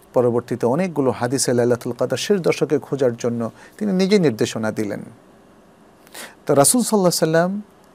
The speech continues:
নিজে রমাদান মাসে এতেকাফ করেছেন এবং তার মৃত্যুর পরে তার স্ত্রীরা এতেকাফ করেছে। একটা হাদিস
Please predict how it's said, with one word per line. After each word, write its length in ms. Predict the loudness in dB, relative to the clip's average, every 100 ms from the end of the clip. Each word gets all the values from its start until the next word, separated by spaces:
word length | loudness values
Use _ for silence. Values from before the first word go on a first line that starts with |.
| 0
নিজে 460 | 2 2 4 4 4 2
রমাদান 340 | 2 4 4
মাসে 260 | 2 0 -2
এতেকাফ 400 | -2 -2 -4 0
করেছেন 500 | 0 2 0 -4 -6 -12 -20 _ -20 -20 -20 -20 -20 -6
এবং 480 | 0 4 4 2 -2 -8 -20 -20 -20 _ _ _
তার 200 | 0 2
মৃত্যুর 360 | 0 -2 -2 -2
পরে 500 | -2 -2 -2 -2 -4 -2
তার 360 | 0 2 0 -2 -6 -20 _ -20 _ -20 -20 _ -8
স্ত্রীরা 440 | 0 4 8 8
এতেকাফ 420 | 6 2 -2 -4
করেছে। 360 | -2 -4 -2 -6
একটা 320 | -2 -2 -2 -8 -20 -20 -20 -20 -4
হাদিস 680 | 2 4 4 4 2 0